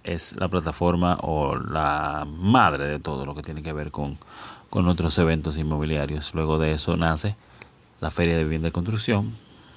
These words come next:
Vive en R D, que es la feria inmobiliaria en Nueva York, y Realty Learning, que es la plataforma de educación, los conocimientos,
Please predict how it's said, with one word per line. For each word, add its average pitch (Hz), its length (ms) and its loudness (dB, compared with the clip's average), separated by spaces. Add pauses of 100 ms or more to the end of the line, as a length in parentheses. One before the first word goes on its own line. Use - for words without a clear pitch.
(1800)
Vive 92 220 8
en 87 80 4
R 92 200 2
D, 92 200 2
que 85 260 -2
es - 280 -4 (120)
la 85 180 -4
feria 98 240 2
inmobiliaria 85 540 4
en 87 160 0
Nueva 98 160 2
York, 117 260 2 (1300)
y 98 80 2
Realty 123 460 4
Learning, 87 440 4 (240)
que - 80 -4
es 95 140 -4
la 92 80 0
plataforma 87 720 0
de 87 140 2
educación, 87 520 0
los 82 120 -4
conocimientos, 98 800 -2